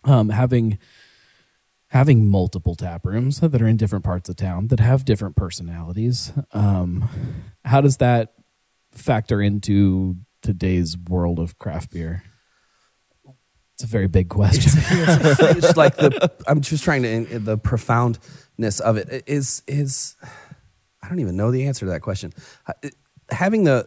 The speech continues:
Speaker 2: having the multiple tap rooms, um, really, we don't wanna see a neighborhood lose its brewery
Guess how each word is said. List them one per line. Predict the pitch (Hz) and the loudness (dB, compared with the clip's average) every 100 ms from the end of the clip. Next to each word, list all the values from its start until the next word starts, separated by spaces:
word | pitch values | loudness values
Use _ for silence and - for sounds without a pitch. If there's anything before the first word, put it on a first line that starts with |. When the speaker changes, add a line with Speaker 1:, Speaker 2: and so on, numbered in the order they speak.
| - | -6
Speaker 2:
having | 101 202 | -6 -2
the | 160 | 0
multiple | 107 107 101 | 0 -2 -4
tap | 117 107 110 | -2 -4 -2
rooms, | 92 87 92 - _ _ 104 | -2 -4 -8 -12 _ _ -6
um, | 98 92 85 90 _ _ _ _ _ _ _ _ _ - 104 - 76 80 73 | -4 -4 -8 -14 _ _ _ _ _ _ _ _ _ -18 -18 -18 -20 -20 -4
really, | 123 147 135 98 _ _ _ _ _ _ 80 _ _ _ | 2 4 2 -2 _ _ _ _ _ _ -20 _ _ _
we | - 135 | 0 2
don't | 180 | 2
wanna | 208 110 | 0 -2
see | - 120 110 104 107 _ _ _ _ - | -2 -2 0 -2 -6 _ _ _ _ -6
a | |
neighborhood | 101 107 120 117 101 107 92 | -4 0 -2 -2 -2 -4 -4
lose | 87 98 110 101 | -4 -2 -2 -2
its | 87 - | -6 -12
brewery | - 90 98 78 67 95 | -10 -6 -6 -6 -12 -14